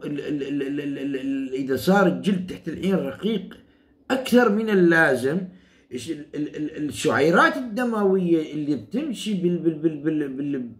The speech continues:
تحت ال-، بالجلد اللي تحت العين ما عاد يمشي فيه الدم. لما ما عاد يمشي فيه الدم، بصير الدم يخرج خارج الشعيرات الدموية. لما يخرج خارج الشعيرات الدموية،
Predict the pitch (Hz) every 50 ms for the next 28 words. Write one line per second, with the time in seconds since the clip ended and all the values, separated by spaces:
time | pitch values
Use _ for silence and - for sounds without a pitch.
0 | _ - 117 - - 240 240 - - - 302 262 226 180 180 175 147 160 151 156
1 | 147 135 131 143 180 285 285 240 - 165 160 151 139 - - 190 - - - 240
2 | 226 196 - 180 185 180 180 233 240 - - - _ _ _ _ _ - - _
3 | _ - 135 135 147 151 147 135 139 170 - - 269 233 254 294 269 - - 240
4 | 214 185 240 220 196 185 180 - - 160 156 127 98 - - _ _ _ - -
5 | _ _ _ - 117 120 156 180 180 170 175 170 170 175 185 196 254 302 302 254
6 | 302 294 247 226 262 240 208 247 240 226 196 175 180 185 196 196 160 - - 202
7 | 214 196 190 180 185 208 254 240 214 220 277 262 - 254 277 285 208 - - -
8 | 220 262 302 330 339 330 254 269 240 - 220 226 - 220 220 214 202 175 185 180
9 | 180 185 180 170 160 147 131 123 104 85 - - - - - - 120 143 143 156
10 | 180 240 302 311 311 302 269 196 - - 202 277 294 269 220 202 185 - 202 151
11 | 165 190 190 180 170 151 160 156 - 165 165 170 175 190 247 285 302 330 339 294
12 | -